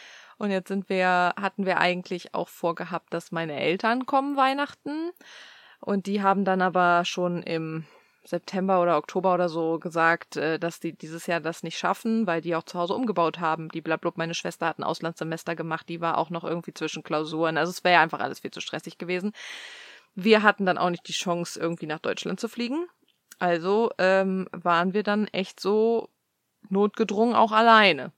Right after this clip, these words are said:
halt hier. Also so alleine, alleine. <laughs> Ähm, und das war tatsächlich Weihnachten an sich selber, war super.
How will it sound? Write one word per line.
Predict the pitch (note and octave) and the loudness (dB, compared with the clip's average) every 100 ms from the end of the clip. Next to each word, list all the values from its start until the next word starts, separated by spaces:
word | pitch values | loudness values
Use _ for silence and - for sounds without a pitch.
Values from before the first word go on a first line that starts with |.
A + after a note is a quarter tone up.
| _ _ _ | _ _ _
halt | D#3+ C#3 - - _ | -2 -2 -4 -14 _
hier. | - D#3+ C#3 - | -6 -2 -2 0
Also | E3+ F3 | -2 0
so | E3+ E3+ D3+ | -2 -2 2
alleine, | F3 A3 A3 D#3+ C#3 - | 6 6 6 2 -4 0
alleine. | D#3+ D3+ C3+ - C#3 A#3 | 4 6 6 6 4 4
<laughs> | - - - _ - - - - - - | -2 -20 -20 _ -16 -14 -14 -16 -8 4
Ähm, | F#3+ F3+ F3 E3+ E3+ D#3+ _ _ _ _ _ _ _ _ _ _ _ | 6 8 4 -2 -6 -8 _ _ _ _ _ _ _ _ _ _ _
und | F#3+ F#3+ | -2 2
das | F3+ F3+ G3 | 2 2 4
war | G3+ G#3+ A3 - _ _ - | 6 6 4 -2 _ _ -4
tatsächlich | G3 F#3 - F#3+ G#3+ G#3+ G#3+ A#3 - - _ _ _ _ _ _ - | -2 0 4 4 4 0 0 -2 -8 -18 _ _ _ _ _ _ -6
Weihnachten | F3 F#3+ G#3 G#3+ - F#3 | 4 6 6 2 0 -8
an | E3 F3+ | -4 -4
sich | E3+ F3 - | -4 -6 -4
selber, | E3 D#3+ E3 G#3+ F#4 B4+ _ _ _ _ _ | 0 2 4 4 2 0 _ _ _ _ _
war | - F#3 E3+ E3+ | 6 8 8 4
super. | E3+ F#3+ F#3+ D#4 | -2 -4 2 2